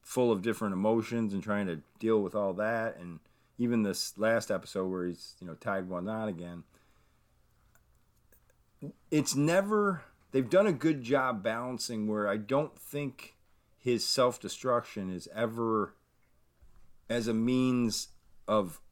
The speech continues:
like, lashing out at other people. I think that they do a nice job of, he cares, he just, you know, he initially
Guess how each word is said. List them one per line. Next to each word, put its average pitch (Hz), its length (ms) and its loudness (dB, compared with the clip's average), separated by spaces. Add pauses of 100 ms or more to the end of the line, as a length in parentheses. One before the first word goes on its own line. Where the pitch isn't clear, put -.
like, 104 380 -2 (440)
lashing 117 600 0
out 104 240 2
at 95 220 -2
other 101 280 0
people. - 560 -8 (300)
I 95 140 -6
think 120 340 -6
that 101 160 -8
they 104 120 -4
do 107 260 -2
a 95 40 -2
nice 107 380 -2
job 104 680 -2
of, 87 600 -6 (2250)
he 117 220 -4
cares, 110 960 2
he 113 220 -4
just, 107 500 0
you 117 60 -2
know, 110 120 0
he 110 180 0
initially 117 920 2